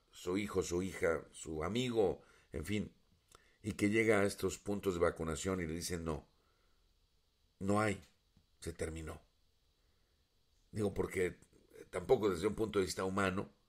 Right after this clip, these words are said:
se podría llegar a negar la vacuna si ahí está, y sobra,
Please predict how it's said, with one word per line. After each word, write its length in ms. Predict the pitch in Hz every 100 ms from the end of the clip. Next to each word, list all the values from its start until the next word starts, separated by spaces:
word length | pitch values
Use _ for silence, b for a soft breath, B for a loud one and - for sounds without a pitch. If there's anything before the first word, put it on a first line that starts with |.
| _ _ _ _ _ _ _
se 200 | - 80
podría 260 | 90 92 98
llegar 260 | 90 95
a 60 | 92
negar 320 | 82 82 92
la 80 | 90
vacuna 340 | 87 85 98
si 120 | 87 82
ahí 100 | 82
está, 380 | - - - _ _ _ _ _ _ _ -
y 460 | 85 85 82 76 67
sobra, 480 | 104 135 107 65